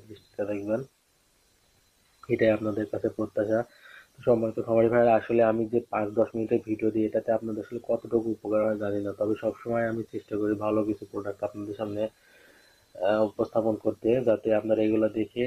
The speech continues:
প্রোডাক্টগুলো সম্বন্ধে জানতে পারেন, নিজে ব্যবহার করতে পারেন। বারবারই আমি আমার ভিডিওতে এই কথা বলি, আসলে এটাই মূল কথা ভাই। খামার করে তখনই আপনি লাভবান হবেন যখন প্রাথমিক চিকিৎসা আপনি নিজে জানবেন।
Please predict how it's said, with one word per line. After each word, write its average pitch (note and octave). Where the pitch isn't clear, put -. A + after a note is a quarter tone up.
প্রোডাক্টগুলো A2
সম্বন্ধে A2+
জানতে A2
পারেন, G#2
নিজে G#2+
ব্যবহার G#2
করতে G2+
পারেন। G#2+
বারবারই G#2+
আমি A2+
আমার A2
ভিডিওতে G#2+
এই G#2+
কথা G#2+
বলি, G#2
আসলে A2
এটাই B2
মূল A2+
কথা G2+
ভাই। G2
খামার A2+
করে B2
তখনই A#2+
আপনি B2
লাভবান G#2+
হবেন G#2+
যখন A2+
প্রাথমিক G#2+
চিকিৎসা G#2+
আপনি A2
নিজে A2
জানবেন। F#2+